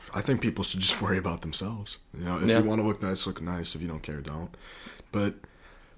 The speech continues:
Speaker 1: I, I really just absolutely cannot comprehend the mentality of, like, making fun of someone's outfit or, like, their hair or something. Like, I would never think of that.
Speaker 2: Yeah,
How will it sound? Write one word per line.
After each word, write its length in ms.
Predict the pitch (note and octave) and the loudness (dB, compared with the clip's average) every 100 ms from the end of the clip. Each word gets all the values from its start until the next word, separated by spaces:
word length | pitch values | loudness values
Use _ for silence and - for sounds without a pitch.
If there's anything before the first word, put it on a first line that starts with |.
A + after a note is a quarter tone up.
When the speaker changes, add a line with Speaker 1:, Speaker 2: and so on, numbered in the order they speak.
| - | 4
Speaker 1:
I, 100 | A2+ | 6
I 100 | A2 | 8
really 500 | A2+ A2 A2+ G#2+ G#2 - - - - - - - - A#2+ | 6 8 8 6 4 -2 -18 -20 -18 -18 -20 -20 -14 0
just 220 | A2 - | 4 6
absolutely 500 | G#2+ G2 - G2+ F2 | 6 4 4 2 -2
cannot 400 | E2+ G#2 F#2+ F2+ | -2 0 0 -2
comprehend 600 | - F2+ F2+ F2 F#2 F#2 | -4 -4 -4 -4 -2 -2
the 40 | |
mentality 880 | F#2 F2+ F2+ - F#2 G#2 B2+ D3+ E3+ - - - - - | -2 -2 -2 -2 2 4 4 2 0 -6 -20 -20 -20 -2
of, 180 | A2 G2 | 0 4
like, 340 | G#2 G2 - - - | 2 2 -2 -12 -8
making 340 | G#2+ G#2 G2+ G#2 | 0 0 2 -2
fun 200 | - G2 | 0 0
of 80 | F#2+ | 2
someone's 320 | G2+ G2 F#2 | 2 0 0
outfit 520 | F2+ F#2 - F2+ E2 | 0 -2 -4 -6 -4
or, 120 | E2 | -4
like, 180 | E2 E2+ | -6 -6
their 160 | F2 F2 | -4 -2
hair 300 | F2+ F2 D#2+ | -2 -2 -2
or 40 | |
something. 260 | - F2 - | -2 -4 -4
Like, 160 | F#2+ | -2
I 140 | D#2+ G2+ | 0 2
would 200 | G2 F2+ | 0 0
never 280 | F#2 E2+ | -2 -4
think 280 | D#2+ - E2 | -6 -6 -6
of 80 | E2 | -6
that. 260 | E2 E2 E2+ - | -4 -6 -8 2
Speaker 2:
Yeah, 240 | C#3+ A2+ | 6 6